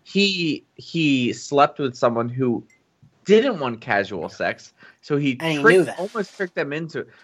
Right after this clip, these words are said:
Speaker 1: So, so there, there was two aspects of that I like. Like, the way he talks about it, I think is correct with, when he talks about it with Willow, but you have to have someone who agrees with that.
Speaker 2: Yes.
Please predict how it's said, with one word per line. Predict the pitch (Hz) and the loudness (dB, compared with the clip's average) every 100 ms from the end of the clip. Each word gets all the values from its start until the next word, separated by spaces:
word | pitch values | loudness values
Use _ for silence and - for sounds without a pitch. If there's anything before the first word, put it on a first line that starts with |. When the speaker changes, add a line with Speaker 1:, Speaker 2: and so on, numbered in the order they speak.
| _ | _
Speaker 1:
So, | - 202 - | 0 0 0
so | - 180 170 - | -8 -6 -6 -4
there, | 139 190 - | 0 0 0
there | 151 180 | 0 0
was | 185 - | 0 -6
two | 254 | -4
aspects | 254 214 - 170 170 | -2 -2 -6 -10 -8
of | 139 | -4
that | 135 127 | -2 0
I | |
like. | 131 123 107 | 0 -2 -2
Like, | 110 107 - _ _ _ | -6 -8 -12 _ _ _
the | 165 | -2
way | 151 160 190 | 2 2 2
he | 190 208 | 0 -8
talks | - 160 151 - | -2 0 0 -2
about | 185 202 208 | 0 0 0
it, | 226 - _ _ _ - | -4 -8 _ _ _ -2
I | 135 | -2
think | 139 131 - _ | -6 -14 -18 _
is | 117 113 107 - | -4 -2 -4 -10
correct | - 147 120 117 - | -14 -4 0 0 -2
with, | 135 107 - | -8 -8 -6
when | 131 147 | -2 0
he | 151 | 0
talks | 139 135 | 2 2
about | - 127 | 4 2
it | 117 | 4
with | 120 | 0
Willow, | 104 110 120 156 202 _ _ _ _ | 0 2 4 2 0 _ _ _ _
but | 127 156 139 - - _ - | 4 6 4 -2 -20 _ -8
you | 151 | -4
have | 175 185 | -2 -2
to | 185 | -4
have | 170 139 | -4 -4
someone | - 151 143 | -6 -8 -8
who | 135 135 | -4 -2
agrees | 110 107 117 127 110 | -2 -4 -4 -2 -4
with | 101 87 | -8 -6
that. | 67 | -4
Speaker 2:
Yes. | - - - | -4 -6 -20